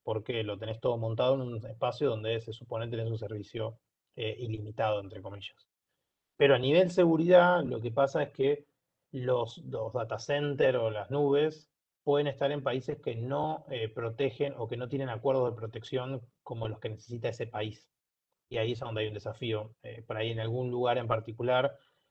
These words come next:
algún servicio o algún servidor no lo puedes usar. Por ejemplo, no sé, en Estados Unidos, eh, cuando yo trabajaba en la ciudad de Buenos Aires,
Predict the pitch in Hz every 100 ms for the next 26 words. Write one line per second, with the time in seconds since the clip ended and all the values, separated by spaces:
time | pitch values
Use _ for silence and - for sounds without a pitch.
0 | _ 117 117 127 123 147 127 135 143 147
1 | 123 120 123 117 127 139 - 131 120 123
2 | 120 117 113 139 120 113 _ 113 117 110
3 | 113 110 113 101 - 120 113 117 127 139
4 | 135 135 _ _ _ _ _ 131 110 107
5 | 104 107 113 _ - 110 123 123 123 113
6 | 131 120 117 131 127 120 117 131 135 135
7 | 135 131